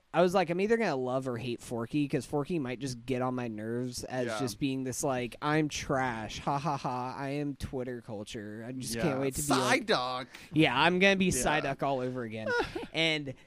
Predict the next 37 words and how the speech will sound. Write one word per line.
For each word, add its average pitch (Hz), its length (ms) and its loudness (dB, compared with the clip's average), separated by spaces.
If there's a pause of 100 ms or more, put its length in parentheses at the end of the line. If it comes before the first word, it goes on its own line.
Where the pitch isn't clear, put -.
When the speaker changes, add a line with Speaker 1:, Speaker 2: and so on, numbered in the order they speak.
(400)
Speaker 1:
that 285 180 2
didn't 294 160 4
happen. 285 420 6
Like, 196 300 2
I 190 140 2
just, 208 300 0
I 190 140 4
loved 185 460 2
it. 151 180 0
And 165 240 2
<laughs> 135 260 2
it's - 60 -12
partly 226 320 6
because 160 300 6
Tony 170 300 2
Hale 156 240 0
is 139 100 -4
just, 139 260 -6
like, 131 320 -2
amazing, 151 580 0
and 160 160 -4
his 160 200 -2
voice 143 440 -2
is 131 220 -4 (140)
perfect - 480 -4
for 143 100 -8
this 127 180 -4
kind 139 220 -2
of 113 140 -6
role. 120 420 0 (300)
Um, 135 400 2 (960)
like 269 120 2
I 240 80 6
said, - 180 -2
like 208 240 2
you 175 140 2
said, 165 320 4